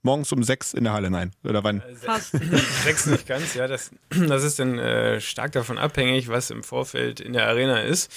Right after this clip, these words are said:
Speaker 2: Also wenn ein Tag vorher, ähm, Veranstaltung ist, die lange geht, bis spät in die Nacht, dann verschiebt sich dementsprechend auch die Reinigung und der Aufbau. Äh, gehen wir mal davon aus, dass eine Anstell-, Veranstaltung vorher da war, dann bin ich ab acht Uhr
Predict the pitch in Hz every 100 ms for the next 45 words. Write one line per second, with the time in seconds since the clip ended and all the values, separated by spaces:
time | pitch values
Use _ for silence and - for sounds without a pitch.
0 | - - - - 113 120 120 120 131 123
1 | - 131 123 120 - 113 113 - - 135
2 | 131 127 127 120 123 - 120 113 113 120
3 | 135 117 127 139 135 - 117 - - 123
4 | 120 113 117 147 - - _ _ - -
5 | - 101 101 120 - 110 113 110 - -
6 | 107 110 110 104 107 117 131 127 120 117
7 | 110 101 123 131 - 117 127 135 - -
8 | - - _ _ 113 113 113 110 117 120
9 | 117 120 - 117 117 120 120 110 127 135
10 | 123 - - 117 - 127 127 123 127 123
11 | 120 120 120 120 117 110 110 110 113 117
12 | 107 107 - - - 117 - 117 123 113